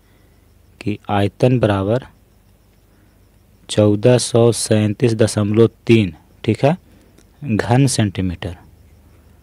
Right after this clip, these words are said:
तो पाँच का ए आयतन निकाल दिए, बी में कहता है कि पृष्ठ का क्षेत्रफल निकालिए, यानी कि गोले का पृष्ठ क्षेत्रफल, तो इसका फॉर्मूला होता है फ़ोर पाई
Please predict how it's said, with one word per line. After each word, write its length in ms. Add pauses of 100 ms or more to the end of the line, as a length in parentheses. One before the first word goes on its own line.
(1040)
तो 420 (460)
पाँच 360
का 300 (760)
ए 280
आयतन 340
निकाल 360
दिए, 260 (760)
बी 260
में 160
कहता 300
है 80
कि 120 (100)
पृष्ठ 340
का 140
क्षेत्रफल 420
निकालिए, 580
यानी 360
कि 320 (680)
गोले 360
का 260 (500)
पृष्ठ 220
क्षेत्रफल, 540 (180)
तो 80
इसका 200
फॉर्मूला 420
होता 240
है 60 (100)
फ़ोर 300
पाई 320